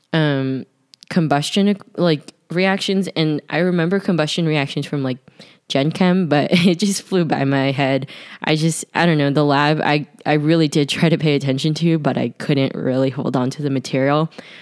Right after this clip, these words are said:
So I'll probably have to spend some time going through that. Um, and then after thermo, I had systems. And systems, I really like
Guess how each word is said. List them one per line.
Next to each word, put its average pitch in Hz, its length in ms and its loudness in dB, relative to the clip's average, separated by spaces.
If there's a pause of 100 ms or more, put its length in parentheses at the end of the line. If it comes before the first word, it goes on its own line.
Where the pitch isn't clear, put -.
(100)
So 156 260 2
I'll 160 160 0
probably 254 560 0
have 202 160 -2
to 196 80 -2
spend 165 240 0
some 160 140 0
time 143 340 0
going 127 240 0
through 123 160 -2
that. - 260 -6 (500)
Um, 131 500 -2 (680)
and 165 160 2
then 170 200 2
after 160 260 0
thermo, 156 340 2
I 151 140 0
had 151 220 0
systems. 170 720 0 (460)
And 151 460 0 (420)
systems, 294 680 -2 (140)
I 175 420 2 (100)
really 196 300 2
like 156 320 0